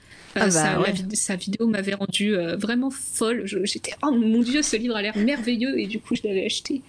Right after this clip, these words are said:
Speaker 2: Et tu, de-, depuis, tu l'as, tu l'as lu entièrement, t'as réussi à, à te plonger dedans, euh, parce que c'est très difficile quand même à lire, à, enfin très difficile.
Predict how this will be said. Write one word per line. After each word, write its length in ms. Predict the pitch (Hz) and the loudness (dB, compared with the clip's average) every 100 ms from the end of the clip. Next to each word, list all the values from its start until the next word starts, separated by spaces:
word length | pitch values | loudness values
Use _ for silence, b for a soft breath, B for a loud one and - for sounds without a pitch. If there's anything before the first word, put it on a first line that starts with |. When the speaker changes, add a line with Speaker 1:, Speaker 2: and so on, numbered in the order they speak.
| - | 0
Speaker 2:
Et 140 | 226 | 0
tu, 260 | - 262 208 | 2 0 2
de-, 240 | 269 - | 2 2
depuis, 400 | 214 269 - 311 | 2 0 2 2
tu 160 | 311 220 | 2 2
l'as, 320 | 185 175 175 | 4 4 2
tu 160 | - | 2
l'as 120 | 196 190 | 2 4
lu 180 | 226 | 2
entièrement, 460 | 302 233 254 220 277 | 2 2 2 2 2
t'as 140 | - | 2
réussi 520 | 226 208 214 - - 294 | 2 2 0 -2 0 2
à, 280 | 226 190 | 2 2
à 160 | 180 180 | 2 0
te 120 | 180 | 2
plonger 480 | 208 - 254 247 269 | 0 2 2 2 2
dedans, 480 | 240 233 214 277 330 | 2 2 2 2 2
euh, 100 | 202 | 2
parce 160 | 190 | 0
que 80 | - | 0
c'est 160 | 202 202 | -2 -2
très 200 | - 269 | 0 2
difficile 480 | 214 226 226 - 220 | 2 0 -2 0 0
quand 100 | 185 | 2
même 160 | 165 | 2
à 80 | 160 | 0
lire, 220 | 151 165 | 0 0
à, 180 | 135 165 | 2 0
enfin 220 | 165 - | 0 -2
très 160 | 160 180 | 0 0
difficile. 420 | 165 - - 165 | 0 -2 -2 -2